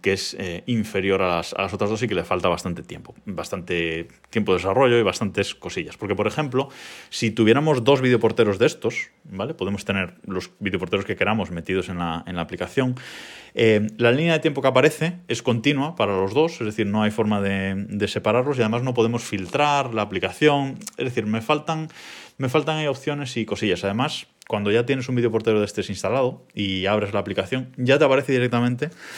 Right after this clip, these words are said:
el vídeo y la línea de tiempo del, del videoportero. Ya no te aparece como una pantalla inicial, con opciones, etcétera. No sé, no me acaba de, de convencer esta, esta aplicación. Pero bueno, eh, funciona y, y, y es funcional, es lo que tiene que,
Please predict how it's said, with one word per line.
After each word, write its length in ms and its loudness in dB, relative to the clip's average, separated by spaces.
el 180 6
vídeo 220 4
y 40 4
la 140 6
línea 180 2
de 80 2
tiempo 260 2
del, 540 0
del 140 -2
videoportero. 640 0
Ya 100 0
no 100 -2
te 60 0
aparece 380 -2
como 100 -4
una 140 -4
pantalla 240 -2
inicial, 580 -4
con 180 -12
opciones, 380 -8
etcétera. 400 -4
No 120 -2
sé, 160 -4
no 80 0
me 100 0
acaba 320 2
de, 320 -2
de 120 0
convencer 440 -2
esta, 540 -4
esta 180 -8
aplicación. 380 -10
Pero 100 0
bueno, 240 -2
eh, 300 -4
funciona 600 -2
y, 320 -6
y, 220 -4
y 60 2
es 60 -4
funcional, 340 -2
es 60 -6
lo 60 -4
que 80 -6
tiene 220 -14
que, 220 -20